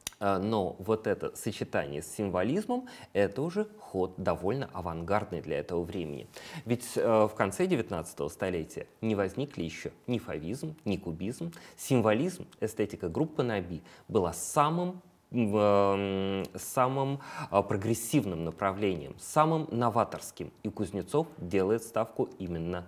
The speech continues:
на него, как действительно человек в данном случае очень смелый. Если продолжать тему, э, интернациональной художественной среды,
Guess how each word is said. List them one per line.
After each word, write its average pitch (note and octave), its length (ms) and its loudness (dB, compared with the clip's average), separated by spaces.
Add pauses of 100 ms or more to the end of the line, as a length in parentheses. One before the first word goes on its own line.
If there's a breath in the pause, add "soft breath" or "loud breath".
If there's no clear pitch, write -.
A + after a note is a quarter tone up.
на F2+ 80 -4
него, F2+ 300 -2 (360 loud breath)
как C3+ 340 -2 (100)
действительно G2+ 520 -8
человек F2 580 -4 (220)
в - 40 -18
данном C3 280 -2
случае C3+ 520 -4 (220 loud breath)
очень F2+ 300 -8
смелый. F2+ 500 -6 (180)
Если D#3 320 0
продолжать C3 720 2
тему, G2+ 640 2
э, G#2 320 4
интернациональной C3 960 0
художественной F#2+ 800 -2
среды, C3 500 0